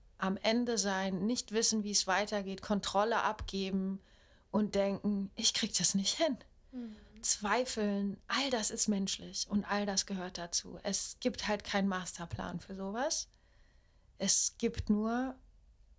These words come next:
Speaker 1: und den Satz fand ich ganz toll, auch von Franzi bei dem Podcast, ähm, "Heute fühle ich mich so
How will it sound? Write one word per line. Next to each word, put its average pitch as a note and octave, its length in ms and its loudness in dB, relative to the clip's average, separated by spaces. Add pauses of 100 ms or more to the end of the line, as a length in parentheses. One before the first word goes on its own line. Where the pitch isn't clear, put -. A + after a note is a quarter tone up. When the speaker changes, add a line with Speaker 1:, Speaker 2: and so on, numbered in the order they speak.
(380)
Speaker 1:
und G3 280 0
den F#3+ 140 2
Satz F#3+ 240 0
fand F3 300 -2
ich G#3 160 0
ganz A3+ 260 2
toll, A#3 160 0
auch G3+ 180 0
von G#3+ 200 0
Franzi A3+ 500 -2
bei A3+ 140 -2
dem A3 140 -2
Podcast, A3+ 760 -6 (1300)
ähm, G3 640 -2 (1080)
"Heute A3 300 2
fühle A3+ 260 -2
ich G3 100 -2
mich G#3+ 200 2
so C#4 380 0